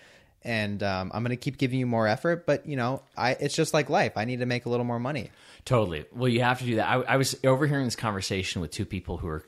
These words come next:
Speaker 2: who are crushing it in the, in the health and food and fitness industry, and they were saying that what they're doing is they do this, this baseline evaluation, sometimes with photos, sometimes where their life is. They found they had to because when they didn't,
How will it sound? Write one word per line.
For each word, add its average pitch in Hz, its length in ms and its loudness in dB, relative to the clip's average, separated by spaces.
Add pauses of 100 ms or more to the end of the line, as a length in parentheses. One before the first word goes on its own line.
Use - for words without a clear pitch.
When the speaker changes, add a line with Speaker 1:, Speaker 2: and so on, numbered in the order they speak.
Speaker 2:
who 98 80 -10
are 85 80 -8
crushing 90 520 -2
it 76 120 -6
in 78 160 -8
the, 73 100 -8 (140)
in 80 160 -10
the 67 260 -8 (360)
health 92 280 0
and 82 140 -8
food 85 220 -2
and 76 100 -10
fitness - 320 -8
industry, 92 300 -6
and 90 80 -6
they 82 60 -6
were 80 120 -8
saying 90 500 -6
that 76 180 -8 (420)
what 110 160 -2
they're 107 120 4
doing 113 440 2
is 87 100 -4
they 90 120 -4
do 104 180 -2
this, 90 240 -2
this - 240 -10
baseline 104 640 -2
evaluation, 82 680 -2
sometimes 90 400 -8
with 95 140 -8
photos, 85 500 -2 (240)
sometimes 104 340 -4
where 98 140 -2
their 92 140 -2
life 80 320 -4
is. 71 300 -6 (460)
They 104 120 -6
found 135 260 -4
they 107 80 -4
had 117 420 -8
to 76 180 -8
because 95 280 -8
when 92 140 -2
they 85 120 -4
didn't, 98 360 -6